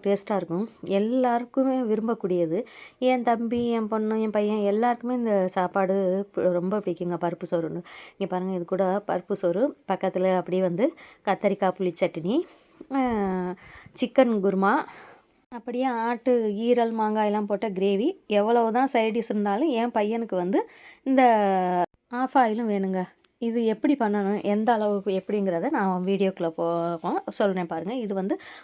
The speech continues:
முக்கால் கிலோ பெரிய வெங்காயம், நம்ம சோறு கிண்டுறதுக்காக. இது வந்து, ஆ,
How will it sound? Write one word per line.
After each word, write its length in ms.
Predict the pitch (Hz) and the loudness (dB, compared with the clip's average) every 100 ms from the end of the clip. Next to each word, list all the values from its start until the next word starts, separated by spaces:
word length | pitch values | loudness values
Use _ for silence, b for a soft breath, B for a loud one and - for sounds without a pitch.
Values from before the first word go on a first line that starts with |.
| - | -10
முக்கால் 360 | 226 294 277 | 0 2 2
கிலோ 140 | 208 247 | 2 0
பெரிய 300 | 208 202 214 | 2 0 0
வெங்காயம், 380 | 190 175 185 233 | -2 -2 -4 -2
நம்ம 140 | 190 - | -2 0
சோறு 220 | 214 226 | -2 -2
கிண்டுறதுக்காக. 760 | 190 170 170 160 156 156 190 320 B B B | -4 -4 -4 -4 -4 -2 -4 -4 B B B
இது 200 | 277 294 | 2 4
வந்து, 280 | 294 233 294 539 b _ | 4 2 0 -2 b _
ஆ, 60 | 311 | 2